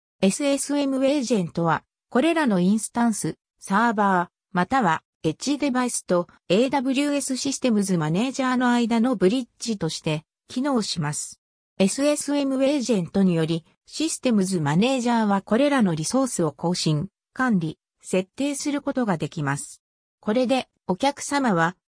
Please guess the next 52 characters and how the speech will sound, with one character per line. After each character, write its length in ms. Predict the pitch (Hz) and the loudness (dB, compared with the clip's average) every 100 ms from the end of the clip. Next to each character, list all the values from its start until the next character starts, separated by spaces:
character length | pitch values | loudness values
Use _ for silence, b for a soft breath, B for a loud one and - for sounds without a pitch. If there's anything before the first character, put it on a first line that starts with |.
| _ | _
ア 120 | - 175 | -4 -4
プ 180 | - | -4
リ 140 | 277 269 | -4 -4
ケ 200 | 277 269 | -2 -2
ー 40 | |
シ 140 | 254 294 | -2 -2
ョ 40 | |
ン 140 | 285 | 0
マ 80 | 285 | 0
ネ 200 | 294 294 | 0 0
ー 20 | |
ジ 100 | 214 | 0
ャ 80 | 208 | 0
ー 40 | 180 | 2
の 140 | 160 | 2
イ 100 | 170 | 0
ン 60 | 269 | -2
ス 140 | - | -4
タ 160 | 269 262 | -2 -2
ン 80 | |
ス 160 | 240 - | -4 -6
タ 160 | 233 233 | -4 0
ブ 100 | 185 | 0
で、 220 | 151 - _ _ | -2 -4 _ _
エ 100 | 170 | -2
ス 160 | - 277 | 0 -2
エ 60 | |
ス 120 | 294 | 0
エ 140 | 285 277 | 0 0
ム 140 | 277 | 2
エ 140 | 285 277 | 2 2
ー 20 | |
ジ 140 | 247 | 0
ェ 40 | 254 | 0
ン 60 | |
ト 160 | 247 247 | -2 -2
バ 180 | 262 240 | 0 0
ー 20 | |
ジ 120 | 185 | 0
ョ 40 | |
ン 120 | 165 160 | 0 0
の 80 | |
自 180 | 156 165 | 0 0
動 180 | 170 277 | 0 0
更 240 | - 269 | 0 -2
新 240 | 247 208 175 | 2 2 2
を 60 | |
有 240 | 151 165 202 | 2 0 -2
効 240 | - 175 | -2 0
に 240 | 165 165 - _ - | 0 -2 -6 _ -16
し 120 | - | -4
て、 220 | 202 190 | -4 -4